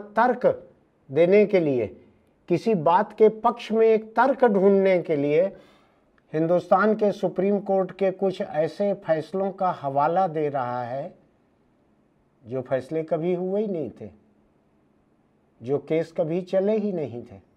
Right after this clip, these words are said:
तो आर्टिफिशियल इंटेलिजेंस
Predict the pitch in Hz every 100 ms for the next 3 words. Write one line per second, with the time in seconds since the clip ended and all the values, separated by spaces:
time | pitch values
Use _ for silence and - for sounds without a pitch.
0 | _ _ _ _ _ _ _ _ _ _
1 | _ _ - - 123 139 139 160 165 156
2 | - 202 190 170 160 147 143 131 160 208
3 | 220